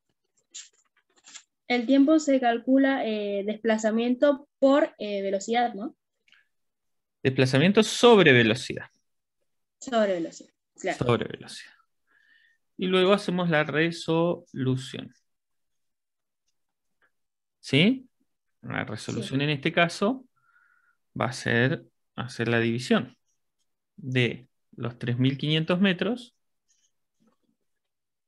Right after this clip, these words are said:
Speaker 1: Sobre
Speaker 2: dividido
Speaker 1: tres mil.
Speaker 2: la velocidad del sonido. Metro se va con metro y haces la cuentita.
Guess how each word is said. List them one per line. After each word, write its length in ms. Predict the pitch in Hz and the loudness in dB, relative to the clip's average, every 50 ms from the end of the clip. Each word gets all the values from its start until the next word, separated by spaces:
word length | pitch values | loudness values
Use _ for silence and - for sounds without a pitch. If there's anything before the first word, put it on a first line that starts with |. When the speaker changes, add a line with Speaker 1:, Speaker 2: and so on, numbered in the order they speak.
| _ _ _ _ _ _ _ _ _ _ - | _ _ _ _ _ _ _ _ _ _ -2
Speaker 1:
Sobre 0 | |
Speaker 2:
dividido 540 | 180 208 214 214 208 208 180 180 196 240 311 - | 2 2 4 4 4 4 2 4 2 2 0 -2
Speaker 1:
tres 120 | - - - | -6 -12 -14
mil. 80 | - - | -2 2
Speaker 2:
la 140 | 180 202 | 4 4
velocidad 640 | 190 175 160 151 147 - - 123 117 120 147 180 269 - _ _ _ _ _ _ _ _ _ _ _ _ _ _ _ _ _ _ _ _ _ _ _ _ _ _ _ _ _ _ _ _ _ _ _ _ _ _ _ _ - | 6 6 4 2 0 0 0 2 2 4 2 0 -2 -8 _ _ _ _ _ _ _ _ _ _ _ _ _ _ _ _ _ _ _ _ _ _ _ _ _ _ _ _ _ _ _ _ _ _ _ _ _ _ _ _ -4
del 200 | 127 123 127 - | -2 -2 -2 -2
sonido. 420 | - - - - - - - - _ _ _ _ _ _ _ _ _ _ _ _ _ _ _ | -4 -6 -8 -8 -8 -10 -14 -16 _ _ _ _ _ _ _ _ _ _ _ _ _ _ _
Metro 300 | - 131 127 131 143 139 | -4 -4 -4 -2 -4 -6
se 140 | 127 - 139 | -4 0 0
va 120 | 135 139 - | 0 0 0
con 120 | 175 190 | 0 2
metro 340 | 220 240 233 233 240 - 311 | 4 4 4 4 2 0 0
y 60 | 233 | 0
haces 220 | 147 127 - 127 123 | 0 0 0 0 0
la 120 | 120 110 | 2 2
cuentita. 440 | 107 104 104 107 123 127 - - - | 0 -2 -4 -4 -6 -12 -14 -18 -20